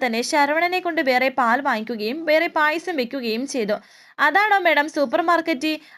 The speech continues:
അത്രയും ശരവണൻ പറഞ്ഞപ്പോൾ മിണ്ടാതിരിക്കാൻ സുജാത പറയുന്നുണ്ട്. "ശരവണ, എൻ്റെ മോൾക്ക് ഒരു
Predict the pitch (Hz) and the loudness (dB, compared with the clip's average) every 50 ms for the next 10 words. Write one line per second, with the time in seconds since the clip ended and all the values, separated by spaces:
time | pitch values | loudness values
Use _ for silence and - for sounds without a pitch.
0 | - - 320 339 349 403 415 415 440 381 381 349 294 254 247 269 294 339 330 349 | -4 -2 -2 0 0 0 0 0 0 0 0 2 2 2 2 0 0 0 0 0
1 | 339 339 339 - 339 330 311 285 247 220 208 214 226 240 277 277 226 254 233 240 | 0 -2 -2 0 0 0 0 -2 -2 0 2 2 2 0 -2 -2 -2 -2 -2 -2
2 | 277 - 339 330 330 359 349 359 349 320 240 214 208 208 208 202 196 190 196 - | -2 -4 -2 0 2 2 2 2 0 0 0 -2 -2 -2 -4 -4 -2 -2 -2 -2
3 | - - _ _ _ _ _ _ - - 339 311 180 226 262 269 277 269 277 277 | -6 -10 _ _ _ _ _ _ -6 -2 0 0 2 2 2 2 2 2 2 0
4 | - - _ _ - 311 381 381 403 370 320 285 262 269 277 277 285 349 392 392 | -4 -12 _ _ -2 -2 0 0 0 0 2 2 2 2 2 2 2 2 0 0